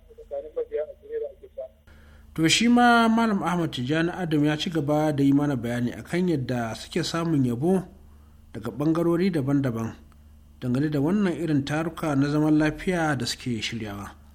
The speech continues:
Speaker 2: Ga abin da yake cewa.
Speaker 1: Alhamdulillah, gaskiyar lamari, don wannan kira da muke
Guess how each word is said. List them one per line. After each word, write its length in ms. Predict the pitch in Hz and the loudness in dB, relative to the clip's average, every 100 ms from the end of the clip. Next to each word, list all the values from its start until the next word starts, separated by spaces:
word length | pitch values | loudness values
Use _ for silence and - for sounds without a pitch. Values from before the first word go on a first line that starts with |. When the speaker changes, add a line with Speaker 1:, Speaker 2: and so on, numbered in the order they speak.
| - - - - | -20 -20 -20 -12
Speaker 2:
Ga 160 | 165 180 | -2 -2
abin 240 | 175 208 | 2 2
da 320 | 190 160 135 123 | 4 2 2 0
yake 320 | 123 131 113 | -2 -4 -6
cewa. 380 | 127 104 95 - - - | -6 -8 -10 -14 -20 -10
Speaker 1:
Alhamdulillah, 1040 | 254 240 247 277 285 247 233 233 226 208 - | -6 0 2 4 4 6 8 6 4 0 2
gaskiyar 400 | - 269 - 277 | 2 4 4 6
lamari, 560 | 285 269 240 247 254 - _ _ - - - - | 6 6 4 2 -6 -8 _ _ -20 -20 -6 4
don 160 | 466 494 | 4 6
wannan 400 | 539 554 269 247 440 - | 4 6 4 4 2 4
kira 240 | 269 254 | 4 6
da 80 | 220 | 2
muke 280 | 240 - | 2 0